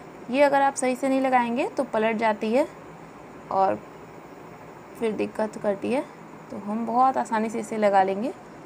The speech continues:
और थोड़ा सा measure करके हम cut कर लेते हैं, जिससे हम इसे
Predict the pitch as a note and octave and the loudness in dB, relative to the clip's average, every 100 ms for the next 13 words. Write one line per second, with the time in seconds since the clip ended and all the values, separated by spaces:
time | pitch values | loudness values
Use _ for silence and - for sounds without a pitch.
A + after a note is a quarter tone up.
0 | - - - - - - G2 G2+ G2 G2 | -18 -18 -18 -18 -14 -4 0 2 2 2
1 | F#2+ F#2+ F#2+ G3 G3+ - G#3 G#3 A3 G#3 | 0 -2 -2 -2 -4 -4 -4 -2 0 0
2 | G3+ A#3 A#3+ G#3+ G#3+ A3 F#4 - - - | 0 -2 -2 -4 -2 -2 -2 -8 -16 -18
3 | - - - - - B3 B3 C4 A#3+ A3 | -18 -18 -18 -14 2 2 4 2 4 2
4 | G#3+ B3 F#4 - - - - - - - | 0 -2 -2 -8 -18 -18 -18 -16 -16 -16
5 | - - - - - - - - - - | -10 -10 -10 -18 -18 -18 -16 -14 -14 -16
6 | - - G3+ G3+ G#3+ G#3+ G#3 C#4 | -14 -8 -6 -4 -2 -2 -2 -2